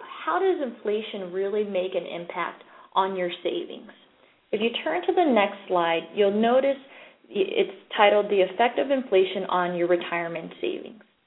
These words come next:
You'll notice that if you, suppose you have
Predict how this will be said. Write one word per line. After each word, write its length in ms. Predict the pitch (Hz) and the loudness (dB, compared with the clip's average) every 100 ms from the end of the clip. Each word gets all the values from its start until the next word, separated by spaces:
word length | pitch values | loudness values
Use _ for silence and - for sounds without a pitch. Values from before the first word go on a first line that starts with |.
| _ _ _ _ _ _ _ 240 | _ _ _ _ _ _ _ 0
You'll 180 | 233 | 4
notice 340 | 240 254 294 294 | 4 4 0 2
that 200 | 233 - - - - - _ - | 2 2 -2 -14 -20 -20 _ -2
if 120 | 226 - | 0 -2
you, 80 | 214 - | -8 -2
suppose 400 | 220 220 285 320 | -2 2 4 6
you 140 | 320 311 | 6 6
have 400 | 240 214 208 208 | 6 6 6 4